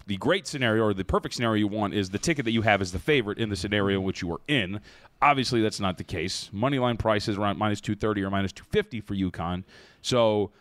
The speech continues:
of course, I think my perfect route would be Miami gets off to a hot start in that game, and I can get an in-game plus price on uconn to kind of find my way out of it. If not, I'm working with laying a price to hedge, and that's always a little bit of a trickier scenario, right?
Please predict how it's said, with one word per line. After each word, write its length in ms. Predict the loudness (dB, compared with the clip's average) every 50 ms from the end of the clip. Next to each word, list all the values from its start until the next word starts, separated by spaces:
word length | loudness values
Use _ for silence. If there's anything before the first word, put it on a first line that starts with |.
| _ _ -10
of 140 | -10 -8
course, 340 | -2 0 2 2 2 0 -2
I 40 | -4
think 180 | -2 -2 0 0
my 100 | -2 -2
perfect 400 | 0 0 0 0 0 -2 -2 2
route 240 | 2 4 4 4
would 160 | 2 0 0 0
be 320 | -2 -2 0 0 -2 -2 -2
Miami 340 | -2 0 0 2 2 0 0
gets 220 | 0 0 0 2
off 180 | 2 2 2 0
to 200 | 0 0 2 2
a 40 | 2
hot 300 | 0 0 0 0 0 -2
start 340 | -4 -2 0 0 0 2 0
in 140 | -2 -2 0 -2
that 200 | -2 -4 -2 -2
game, 300 | 0 0 0 0 0 0
and 100 | 0 -2
I 60 | -2
can 120 | -2 -2
get 120 | -2 -2 -2
an 100 | -2 -2
in-game 380 | -2 -2 0 -2 -2 -2 -2
plus 200 | -2 -2 -2 -2
price 300 | -2 -2 -2 -2 -2 -2
on 140 | -4 -2 -2
uconn 360 | -2 -2 -2 -4 -6 -6 -6 -6
to 40 |
kind 180 | -8 -8 -8 -8
of 60 | -6
find 240 | -4 -2 -2 -2 -2
my 80 | -4 -4
way 200 | -6 -6 -8 -6 0 0
out 120 | 2 2
of 80 | 2 0
it. 200 | -4 -6 -8 -14 -18 -20 -20 -20 -8 -4
If 240 | -2 -2 -2 -2 -2
not, 360 | 2 2 2 2 0 -4 -10 -20 _ _ _ -4
I'm 120 | -2 0
working 280 | 0 0 0 -2 -4 -6
with 120 | -4 -2
laying 320 | 0 2 2 2 2 0 -2
a 60 | -2
price 260 | 0 0 0 0 0 0
to 100 | 0 2
hedge, 260 | 2 2 2 0 -2
and 100 | -2 -2
that's 140 | -2 0 0
always 200 | 0 0 0 0
a 60 | -2
little 160 | -2 -2 -4
bit 100 | -4 -6
of 80 | -8 -10
a 40 | -12
trickier 400 | -10 -10 -10 -8 -8 -10 -10 -10
scenario, 500 | -10 -10 -10 -10 -10 -10 -14 -16 -18 -20 _ _ _ _ _ _ -20 _ -10 -2
right? 180 | 0 0 0